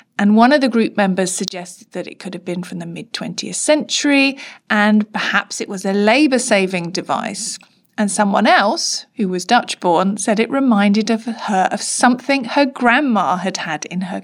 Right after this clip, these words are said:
kitchen to chop green beans. "But why would anyone want all their vegetables the same size and shape?" someone else asked. "And what exactly is wrong with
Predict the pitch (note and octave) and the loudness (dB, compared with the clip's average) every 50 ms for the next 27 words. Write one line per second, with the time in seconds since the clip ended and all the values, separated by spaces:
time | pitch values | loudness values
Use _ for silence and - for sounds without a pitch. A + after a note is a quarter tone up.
0 | - - - - - - - - G3+ E3 D3 D#3 - - - - - - - - | -8 -6 -4 -4 -4 -4 -6 -4 -4 -6 -6 -10 -14 -14 -14 -14 -14 -14 -16 -18
1 | - _ - - B3 A#3 A#3+ - - - E3 - - - - _ _ _ - - | -16 _ -8 -4 -4 -4 -4 -4 -4 -2 -4 -4 -6 -10 -20 _ _ _ -10 -8
2 | F#3 F3 E3 D#3+ D#3+ D#3+ E3+ F3 F3+ - - A#3 G3+ - G3+ G3 F#3 E3+ C#3 A2+ | -8 -8 -8 -8 -8 -10 -10 -12 -14 -14 -12 -10 -4 0 0 0 0 0 -4 -8
3 | - - - - - - - _ _ _ _ _ _ _ _ _ _ _ _ - | -14 -14 -12 -12 -10 -12 -12 _ _ _ _ _ _ _ _ _ _ _ _ -20
4 | - - - - - - - - - - - - _ _ _ _ _ _ _ _ | -20 -18 -16 -16 -16 -16 -18 -18 -20 -20 -20 -20 _ _ _ _ _ _ _ _
5 | _ - G4+ G#4 - - - - - - - _ - A#3+ B3+ C#4 E4 G4 G#4+ G#4+ | _ 0 2 2 0 -2 -4 -8 -8 -8 -10 _ -4 -2 0 2 4 4 4 4
6 | G#4 F#4+ F#4+ F#4+ F#4+ F#4 F#4 F4+ F4 E4+ F4 G4 G4 E4 - A#3+ A3+ A3 A3 A3 | 4 4 4 4 4 4 4 4 4 4 4 2 2 0 0 2 2 4 4 4
7 | A3+ C4 D4 C#4+ - - - D4 - G3 F3+ E3 - A3+ G3 F#3 - - A#3 G#3+ | 4 2 2 2 0 0 -2 -2 -2 -2 -2 -4 -4 -6 -8 -8 -4 0 2 4
8 | G#3+ G#3+ G#3+ A3 A3+ A3+ A3+ - G#3 F3+ F3 F3 F3+ F3+ F3+ - - - G#3+ A3 | 6 6 6 6 4 4 0 -2 -4 -4 -4 -4 -6 -6 -8 -8 -4 -2 -2 0
9 | - - - - E4+ F4 C4 - - - - - _ - - - G3+ F3+ F3+ F3 | 0 0 0 0 0 0 -2 -4 -8 -16 -20 -20 _ -10 -6 -6 -4 -2 -2 -4
10 | F3 E3+ F3+ F#3 - - - - F3 E3 D#3 D#3+ G3 - - - A#3+ A#3+ A#3+ B3 | -4 -6 -6 -6 -8 -8 -10 -12 -14 -12 -10 -10 -8 -8 -6 -2 0 2 4 4
11 | B3 C#4 F4+ A#4 B4 A#4 - - - C#4 D4+ - - - - - A3+ G3+ G3 - | 4 4 4 2 0 -2 -4 -4 -2 -2 0 0 -2 -4 -4 -4 -2 -2 -2 -4
12 | - - A3+ G#3+ G#3+ G3+ G3+ G#3 A3 C4+ F4 G#4+ - A3 F#3 F3 E3 F3+ - _ | -2 -2 -2 -2 -2 -2 0 2 4 6 6 6 6 4 2 0 -4 -8 -12 _
13 | _ _ _ - A#3 A3 G#3+ - | _ _ _ -2 -2 -2 -2 -2